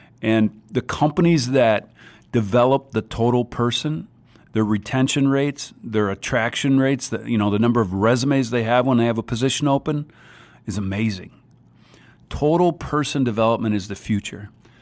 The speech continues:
And in the thousands of leadership development plans I've been a part of, at least one of the top three,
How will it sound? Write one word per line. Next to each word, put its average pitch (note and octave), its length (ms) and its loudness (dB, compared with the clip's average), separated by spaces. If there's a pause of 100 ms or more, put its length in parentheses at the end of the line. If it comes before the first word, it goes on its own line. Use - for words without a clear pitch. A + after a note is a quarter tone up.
(260)
And B2 140 0
in C#3 140 2
the B2+ 100 2
thousands C#3+ 560 2
of D3 100 2
leadership C#3+ 440 2
development B2+ 480 2
plans C3+ 500 0 (100)
I've A#2+ 200 0
been C3+ 100 2
a B2+ 60 0
part C#3+ 320 2
of, G3 200 0 (1080)
at B2+ 160 -2
least C#3+ 280 -2
one D3 600 2
of B2+ 200 -6
the B2 100 -2
top C3+ 360 -2
three, D3 480 0